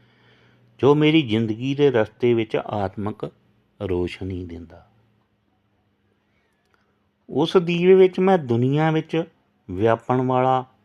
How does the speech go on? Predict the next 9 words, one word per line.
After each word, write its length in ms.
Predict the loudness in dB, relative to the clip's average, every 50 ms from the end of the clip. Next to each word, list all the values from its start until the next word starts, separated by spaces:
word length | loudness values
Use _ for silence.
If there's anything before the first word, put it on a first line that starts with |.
| _ _ _ _ _ _ _ _ _ _ _ _ _ _ _ _ _ _ _ _ _ _ -20
ਦੁੱਖ 400 | -2 0 0 0 0 -2 -6 -4
ਰੂਪ 300 | -2 -2 -2 -2 -4 -8 -8 -6
ਤੇਲ 280 | -6 -4 -4 -4 -6
ਜਿਹੜਾ 220 | -4 -4 -2 0 0
ਉਹ 100 | -2 -2
ਪਾਇਆ 380 | -4 -6 -6 -6 -4 -4 -6
ਹੋਇਆ, 360 | -6 -6 -6 -8 -12 -16 -20 -20 _ _ _ _ _ _ _ _ _ _ _ _ _ _ _ _ _ _ _ _ _ _
ਉਹ 240 | -6 -4 -2 -2 0
ਆਤ-, 240 | 0 0 -2 -2 _